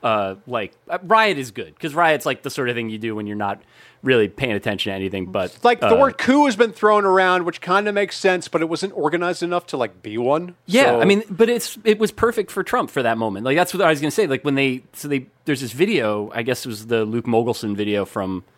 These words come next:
Speaker 1: The New Yorker, of buttheads rushing into the Senate chamber, and the fucking Q shaman guy,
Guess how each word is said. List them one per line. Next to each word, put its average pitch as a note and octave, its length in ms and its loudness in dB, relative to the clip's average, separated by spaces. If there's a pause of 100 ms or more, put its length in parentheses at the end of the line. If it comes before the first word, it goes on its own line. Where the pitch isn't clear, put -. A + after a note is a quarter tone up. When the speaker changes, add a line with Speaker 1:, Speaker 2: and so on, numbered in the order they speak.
(380)
Speaker 1:
The D3+ 80 -4
New B2+ 80 0
Yorker, D3 360 2
of B2 300 -2 (600)
buttheads E3 800 0
rushing D3+ 400 2
into D#3 140 0
the D3+ 80 -2
Senate C#3+ 340 0
chamber, B2+ 540 -2 (420)
and B2+ 340 2
the C3+ 220 0
fucking E3 640 0
Q F3 600 0
shaman D#3 840 2
guy, D3 520 0